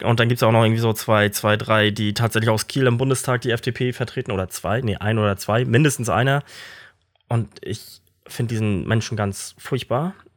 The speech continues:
als Politiker und das, was er von sich gibt. Ähm, ich weiß seinen Namen grad nicht, ich glaub, der heißt Max mit Vornamen. Ich hab den hier auch auf den Wahlplakaten überall zur Bundestagswahl zwischendurch gesehen.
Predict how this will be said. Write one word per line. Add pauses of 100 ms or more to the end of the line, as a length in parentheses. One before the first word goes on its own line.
(100)
als
Politiker
und
das,
was
er
von
sich
gibt.
Ähm,
ich
weiß
seinen
Namen
grad
nicht,
ich
glaub,
der
heißt
Max
mit
Vornamen.
Ich
hab
den
hier
auch
auf
den
Wahlplakaten
überall
zur
Bundestagswahl
zwischendurch
gesehen.